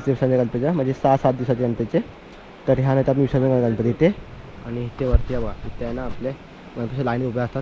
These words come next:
तिकडे गौरी असतात, इकडे आपली वरती वाडे आहे, इथे खाली माणसं कपडे धुतात आणि हे आपल्या विहिरी आहेत.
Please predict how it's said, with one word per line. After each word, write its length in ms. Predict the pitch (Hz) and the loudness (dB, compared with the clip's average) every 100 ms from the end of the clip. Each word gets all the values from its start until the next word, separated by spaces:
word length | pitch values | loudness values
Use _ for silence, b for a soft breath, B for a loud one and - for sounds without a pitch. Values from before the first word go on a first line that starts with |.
| - | -6
तिकडे 200 | 120 127 | -4 0
गौरी 260 | 117 117 123 | 2 2 2
असतात, 280 | 117 - 101 - - - - - | 0 -4 -12 -14 -18 -18 -16 -10
इकडे 220 | 120 123 | -8 -2
आपली 200 | 123 131 | -2 2
वरती 220 | 127 110 123 | 0 2 0
वाडे 260 | 113 104 | 0 -2
आहे, 320 | 98 - - | -6 -10 -12
इथे 120 | 110 123 | -10 -8
खाली 160 | 117 117 | -6 -4
माणसं 220 | 120 131 | -4 -4
कपडे 240 | 127 123 120 | -6 -4 -6
धुतात 240 | 107 98 - - - - 214 208 208 - - - | -6 -10 -14 -18 -18 -16 -14 -14 -14 -14 -16 -6
आणि 140 | 123 | 0
हे 100 | 135 | 0
आपल्या 280 | 143 131 143 | 0 0 0
विहिरी 220 | 131 120 | 0 0
आहेत. 220 | 107 98 | -2 -4